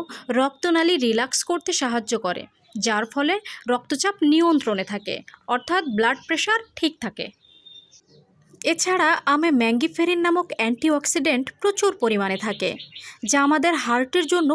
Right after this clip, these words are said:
খুবই উপকারী। ইমিউনিটি বাড়ায়। ভিটামিন সি, ভিটামিন ই এবং একাধিক অ্যান্টিঅক্সিডেন্ট থাকে কাঁচা আমে। এইসব উপাদান শ্বেত রক্তকণিকার কার্যকারিতা বাড়ায়। কাঁচা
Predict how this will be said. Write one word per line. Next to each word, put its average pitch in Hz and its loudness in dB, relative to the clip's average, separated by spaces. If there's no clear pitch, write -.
খুবই 370 2
উপকারী। 175 -4
ইমিউনিটি 311 4
বাড়ায়। 190 0
ভিটামিন 302 4
সি, 254 2
ভিটামিন 294 2
ই 254 4
এবং 311 2
একাধিক 349 0
অ্যান্টিঅক্সিডেন্ট 302 0
থাকে 339 -2
কাঁচা 240 -2
আমে। - -6
এইসব 254 2
উপাদান 269 0
শ্বেত 247 -2
রক্তকণিকার 311 0
কার্যকারিতা 240 -2
বাড়ায়। 175 -2
কাঁচা 330 2